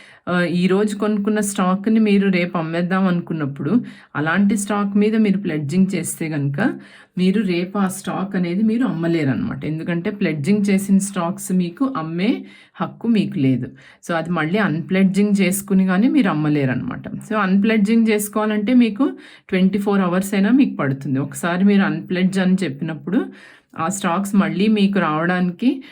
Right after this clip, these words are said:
ట్వంటీ ఫోర్ అవర్స్ పడుతుంది. So ఆ ట్వంటీ ఫోర్ అవర్స్‌లో దాని వాల్యూ కనుక పెరిగితే మీకు కొంచెం న-, ఆ, అప్పుడు మీరు అమ్-, అమ్మలేరు కాబట్టి మీకు కొంచెం నష్టం అయితే వస్తుంది.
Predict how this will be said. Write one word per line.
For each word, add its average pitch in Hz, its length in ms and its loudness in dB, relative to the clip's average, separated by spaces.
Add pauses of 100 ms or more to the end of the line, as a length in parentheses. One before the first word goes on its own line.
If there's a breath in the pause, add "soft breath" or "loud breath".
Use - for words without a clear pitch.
(160 loud breath)
ట్వంటీ 175 280 -2
ఫోర్ 185 280 0
అవర్స్ 180 360 -2
పడుతుంది. 139 460 -4
So - 160 -8
ఆ 208 140 0
ట్వంటీ 185 360 0
ఫోర్ 214 200 0
అవర్స్‌లో 208 460 0
దాని 202 320 4
వాల్యూ 196 420 6
కనుక 202 400 4
పెరిగితే 196 560 -2 (400 loud breath)
మీకు 208 280 0
కొంచెం 220 360 0
న-, 240 40 4
ఆ, 196 380 0
అప్పుడు 202 260 -2
మీరు 208 300 2
అమ్-, 190 300 0
అమ్మలేరు 190 520 2
కాబట్టి 180 380 -2
మీకు 254 340 4
కొంచెం 214 340 2
నష్టం - 320 -2
అయితే 151 240 -4
వస్తుంది. 143 560 -4